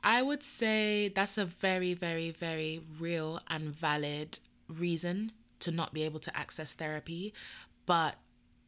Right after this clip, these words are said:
I would also say it doesn't have to be that one-to-one formal, um, formal setup.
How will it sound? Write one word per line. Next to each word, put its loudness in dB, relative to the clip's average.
I 4
would 0
also 4
say -2
it 2
doesn't 4
have 0
to -2
be 0
that -2
one-to-one -2
formal, -4
um, -6
formal 2
setup. 2